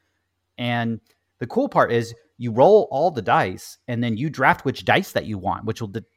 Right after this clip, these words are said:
determine what actions you're allowed to do for your board. So it's kind of a reverse of Castles of Burgundy. And that also just has so many cool decisions 'cause you also only get two dice at a time. So you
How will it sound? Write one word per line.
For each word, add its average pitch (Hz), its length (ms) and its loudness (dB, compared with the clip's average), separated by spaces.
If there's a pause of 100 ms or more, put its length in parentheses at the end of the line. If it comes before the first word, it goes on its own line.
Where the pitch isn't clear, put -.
determine 123 420 -2
what 110 200 -2
actions 120 400 -6
you're 104 100 -4
allowed 95 240 -2
to 98 80 -6
do 98 180 -10
for 95 240 -10
your 85 120 -12
board. 85 400 -8
So 101 360 -6
it's 92 180 -10
kind 135 200 -2
of 110 120 -2
a 101 460 -2
reverse 104 380 -4
of 104 80 -20
Castles 92 340 -8
of 87 80 -18
Burgundy. 95 380 -16 (500)
And 101 460 -8 (560)
that 135 240 -4
also 139 400 -4
just 117 220 -10
has 120 260 -4
so 143 100 -6
many 151 160 -4
cool 165 160 -10
decisions 139 480 -6
'cause 123 200 -4
you 123 120 -4
also 139 380 0
only 139 280 2
get 117 320 0 (400)
two 185 180 -2
dice 139 280 4
at 117 120 -2
a 110 40 -6
time. 117 380 -2
So 110 300 -2
you 127 260 -8